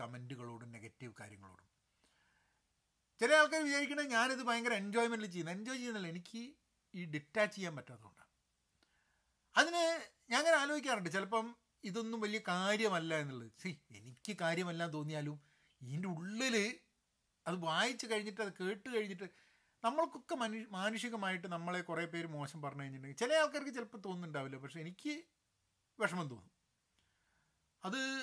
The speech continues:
ചിലപ്പോൾ നമ്മൾ തന്നെ കണ്ണാടി നോക്കുമ്പോൾ നമ്മളോടൊരു വിഷമം തോന്നും. കണ്ണാടി നോക്കുന്ന ലുക്കിൻ്റെ കാര്യത്തിലല്ല കേട്ടോ ഞാൻ പറയണേ, നമ്മൾ തന്നെ സെൽഫ് റിഫ്ലക്റ്റ് ചെയ്യുമ്പോൾ നമ്മളോടൊരു വിഷമം തോന്നുന്നു.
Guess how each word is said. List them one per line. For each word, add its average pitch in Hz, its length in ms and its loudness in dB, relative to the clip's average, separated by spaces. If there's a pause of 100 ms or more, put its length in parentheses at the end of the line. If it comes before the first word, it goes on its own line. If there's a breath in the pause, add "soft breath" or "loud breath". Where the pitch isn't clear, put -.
(1200)
ചിലപ്പോൾ 240 380 4
നമ്മൾ 262 320 2
തന്നെ 302 240 8 (340)
കണ്ണാടി 240 300 6
നോക്കുമ്പോൾ 226 380 2
നമ്മളോടൊരു 202 420 4
വിഷമം 147 240 -4
തോന്നും. 113 200 -12 (220)
കണ്ണാടി 151 240 -2
നോക്കുന്ന 147 320 -6
ലുക്കിൻ്റെ 143 500 -4
കാര്യത്തിലല്ല 127 480 -4
കേട്ടോ 95 160 -16 (540 soft breath)
ഞാൻ 147 100 -6
പറയണേ, 170 240 -2
നമ്മൾ 185 300 -2
തന്നെ 214 160 -2
സെൽഫ് 196 320 -2
റിഫ്ലക്റ്റ് 220 400 -2
ചെയ്യുമ്പോൾ 226 500 -2
നമ്മളോടൊരു 208 440 0
വിഷമം 151 320 -4
തോന്നുന്നു. 117 300 -10